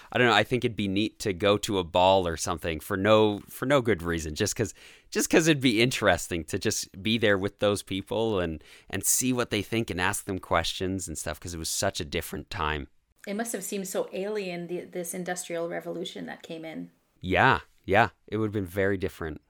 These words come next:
Speaker 2: Well, thanks. That's a great answer.
Speaker 1: Yeah.
Speaker 2: Love it. And then I always ask if you have, like, a funny story or a funny tidbit that you want to share on the podcast. And you said you could share this on the podcast. So do you remember what you said?
Speaker 1: Okay. Um,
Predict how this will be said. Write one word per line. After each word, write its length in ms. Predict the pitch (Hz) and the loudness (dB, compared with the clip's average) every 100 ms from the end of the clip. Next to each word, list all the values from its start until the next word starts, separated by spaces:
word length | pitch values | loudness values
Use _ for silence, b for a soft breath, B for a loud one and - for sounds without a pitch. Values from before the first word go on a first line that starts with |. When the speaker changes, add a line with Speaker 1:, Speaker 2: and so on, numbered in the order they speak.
| _ | _
Speaker 2:
Well, 100 | 175 175 | -20 -12
thanks. 320 | - 403 - | -12 -10 -12
That's 220 | 196 190 185 | -14 -12 -14
a 20 | |
great 240 | 190 240 | -12 -12
answer. 420 | 151 165 - 147 - | -12 -12 -14 -16 -4
Speaker 1:
Yeah. 180 | 151 147 | 0 0
Speaker 2:
Love 120 | 240 | -2
it. 140 | - - _ b b b - | -16 -18 _ b b b -6
And 200 | 220 220 | -6 -2
then 360 | 247 254 247 247 _ - | 0 0 -4 -8 _ -2
I 160 | 247 | 0
always 280 | 277 302 262 | 0 -2 -2
ask 360 | 214 208 214 208 | -4 -6 -8 -10
if 120 | 196 | -8
you 100 | 202 | -6
have, 140 | 196 | -4
like, 200 | 185 180 | -4 -8
a 40 | 185 | -10
funny 340 | - 196 180 | -8 -6 -6
story 380 | 175 190 180 175 | -8 -6 -4 -4
or 80 | 170 | -6
a 40 | |
funny 340 | - 202 175 170 | -8 -10 -10 -12
tidbit 540 | - 180 180 147 - _ _ _ 185 | -10 -8 -6 -8 -12 _ _ _ -8
that 260 | 185 - - | -6 -6 -10
you 160 | 190 | -10
want 300 | 175 202 208 | -6 -4 -6
to 100 | - | -8
share 220 | 190 170 156 | -6 -4 -4
on 80 | |
the 80 | 151 | -6
podcast. 560 | - 151 - - - 202 | -10 -10 -8 -8 -8 -6
And 100 | 202 | -6
you 80 | 208 | -4
said 300 | - 190 175 | -2 -4 -6
you 100 | 180 | -10
could 240 | 339 427 | -10 -10
share 200 | - 160 | -8 -8
this 180 | 151 - | -8 -14
on 100 | 143 | -14
the 60 | |
podcast. 520 | - - - - - - | -12 -14 -12 -14 -14 -10
So 340 | 190 185 175 b b _ | -6 -4 -6 b b _
do 80 | 202 | -4
you 40 | |
remember 240 | 208 208 196 | -2 -2 -4
what 220 | 185 185 | -4 -6
you 60 | |
said? 360 | 180 175 - - _ _ _ _ _ _ _ | -10 -10 -10 -14 _ _ _ _ _ _ _
Speaker 1:
Okay. 520 | 143 151 143 131 90 - _ 117 | 4 4 6 2 2 -2 _ 4
Um, 600 | 120 117 113 113 117 | 6 8 6 2 -2